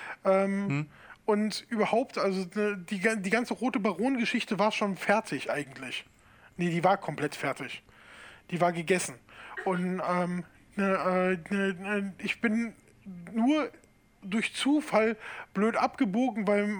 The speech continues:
Speaker 1: ähm, mein Spekulatius-Pferd, äh, irgendwie durch die Gegend gehüpfelt ist, als
Speaker 2: <laughs>
Speaker 1: wie ich's nicht lenken wollte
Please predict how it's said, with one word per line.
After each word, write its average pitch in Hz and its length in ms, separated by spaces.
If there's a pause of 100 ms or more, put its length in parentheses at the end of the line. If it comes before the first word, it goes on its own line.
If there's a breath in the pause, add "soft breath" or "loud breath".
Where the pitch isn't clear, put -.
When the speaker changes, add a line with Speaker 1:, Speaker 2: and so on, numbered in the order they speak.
(140)
Speaker 1:
ähm, 185 300 (360 loud breath)
mein 196 160
Spekulatius-Pferd, 220 1080
äh, 214 40
irgendwie 214 540
durch 202 180
die 185 100
Gegend 214 420
gehüpfelt 202 440
ist, 214 200
als 185 180 (140)
Speaker 2:
<laughs> 277 120
Speaker 1:
wie 208 120
ich's - 160
nicht 202 220
lenken 233 420
wollte 226 360